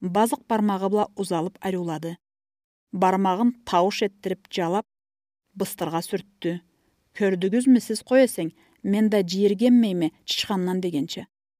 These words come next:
Эшик үстүнө сүйөлген адамны көлөккесинен илгенип, ызына айланып караган лайына Айтекни эслеп, ал жайда бир тебиреди, алая эрлай эсин жыйып: «О, сау кел, сау кел, жаным.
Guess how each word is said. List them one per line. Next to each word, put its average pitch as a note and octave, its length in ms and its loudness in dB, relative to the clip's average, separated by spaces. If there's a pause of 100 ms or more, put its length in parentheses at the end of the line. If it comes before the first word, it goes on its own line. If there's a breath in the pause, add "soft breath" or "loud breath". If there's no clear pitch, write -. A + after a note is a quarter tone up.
(880)
Эшик C4+ 340 6
үстүнө B3+ 220 4
сүйөлген A3+ 480 2
адамны G#3+ 280 2
көлөккесинен A3+ 800 0
илгенип, A3+ 440 0 (120)
ызына A3 280 0
айланып G#3 400 -2
караган F#3 400 -4
лайына F3+ 400 -4 (300)
Айтекни G#3+ 540 0
эслеп, C4 320 0 (600)
ал G#3 180 2
жайда A3+ 360 2
бир G#3+ 120 -2
тебиреди, B3 500 0
алая G#3 440 0
эрлай B3+ 440 2
эсин G3+ 340 -2
жыйып: A3 260 -2 (480)
«О, E4+ 640 6
сау B3+ 460 4
кел, D4 360 0
сау B3+ 300 2
кел, C#4+ 260 0
жаным. C4 360 4